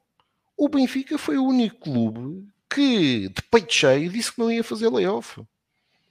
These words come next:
Eh, que, quer dizer, a maioria de, mais de cinquenta por cento dos portugueses estiveram em layoff.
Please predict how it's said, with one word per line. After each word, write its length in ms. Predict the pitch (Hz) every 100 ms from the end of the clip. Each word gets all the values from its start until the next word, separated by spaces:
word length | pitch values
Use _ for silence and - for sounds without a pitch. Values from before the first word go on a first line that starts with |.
| _ _ _ _ -
Eh, 200 | 60 69 92
que, 640 | 101 113 - - - -
quer 120 | -
dizer, 200 | 214 185
a 60 | 156
maioria 460 | 190 208 208 220 185
de, 880 | 156 147 151 147 127 113 95 87 -
mais 360 | 87 131 202
de 140 | - -
cinquenta 720 | - 175 - 180 185 202 190
por 120 | -
cento 140 | 185
dos 80 | 175
portugueses 300 | - - 160
estiveram 320 | - 147 143
em 80 | 131
layoff. 440 | 123 107 107 123